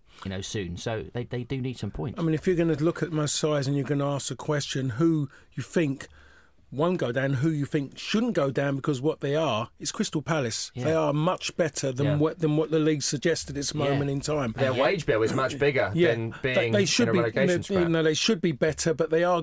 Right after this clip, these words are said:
Speaker 2: as you say, away from home, and they're gonna go to Leicester. And Leicester, you still don't know what you're getting with Leicester. Is the manager gonna make so many changes? Is he gonna drop Vardy? Leicester can only play one way, and if Vardy's not on the pitch,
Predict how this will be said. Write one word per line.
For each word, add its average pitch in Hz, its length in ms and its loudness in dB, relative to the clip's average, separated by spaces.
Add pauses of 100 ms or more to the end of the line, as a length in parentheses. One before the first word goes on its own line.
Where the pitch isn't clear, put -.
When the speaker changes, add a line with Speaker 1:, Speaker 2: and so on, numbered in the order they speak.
(100)
Speaker 2:
as 156 160 -4
you 160 60 0
say, 160 220 2
away 151 400 2
from 143 240 0
home, 147 320 2
and 139 100 2
they're 147 80 0
gonna 147 160 0
go 165 180 2
to 151 200 -2
Leicester. 147 560 0 (480)
And 151 160 0
Leicester, 170 280 0
you 143 100 0
still 180 200 2
don't 147 220 0
know 151 120 2
what 147 140 2
you're 139 80 -4
getting 135 240 -2
with 143 140 2
Leicester. 147 260 0
Is 160 80 2
the 165 100 0
manager 160 320 0
gonna 147 300 2 (320)
make 156 220 0
so 170 240 2
many 151 160 2
changes? 156 560 0
Is 147 120 0
he 147 100 2
gonna 156 200 4
drop 139 240 2
Vardy? 151 340 2
Leicester 220 300 2
can 180 140 0
only 175 160 2
play 165 260 0
one 151 320 2
way, 143 220 2
and 135 100 0
if 131 80 -4
Vardy's 185 380 0
not 170 160 2
on 139 80 0
the 143 80 0
pitch, 139 320 -6